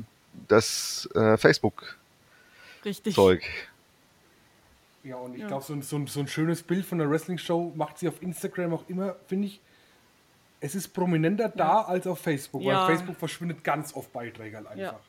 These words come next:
Speaker 1: Das stimmt und man erreicht auch viel mehr Leute, also, ähm, ja, faszinierend auch, wie man die Leute erreicht. Also ich
Speaker 2: Ja.
Speaker 1: hab jetzt zum Beispiel, äh, letzte Woche, äh,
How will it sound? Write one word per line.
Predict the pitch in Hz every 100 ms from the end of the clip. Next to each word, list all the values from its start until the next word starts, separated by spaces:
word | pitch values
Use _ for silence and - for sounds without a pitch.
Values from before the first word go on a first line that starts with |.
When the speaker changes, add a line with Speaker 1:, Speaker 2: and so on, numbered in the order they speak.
| _ -
Speaker 1:
Das | 90
stimmt | - 147 135
und | 95
man | 98
erreicht | 95 90 - -
auch | 90 -
viel | - 117
mehr | 113 113
Leute, | 117 117 85
also, | 82 90 90 - - - -
ähm, | 85 92 92 92 90 92 92 92 92 92 85 - _ _ -
ja, | 90 117 80 - - _ _ _ _ _ _ _ _ _ _ _ _ _ _ -
faszinierend | - 104 - 101 120 139
auch, | - -
wie | 104
man | 127 107
die | 82
Leute | 85 85 -
erreicht. | 80 76 78 - _ _ -
Also | 87
ich | 92
Speaker 2:
Ja. | 98
Speaker 1:
hab |
jetzt | 107 -
zum | 98
Beispiel, | 95 - 104 98 - - - -
äh, | 87 92 90
letzte | 87 85 80 80 95 - - 120
Woche, | 117 107 117 117 120 117 95 -
äh, | 67 69 - - _ _ -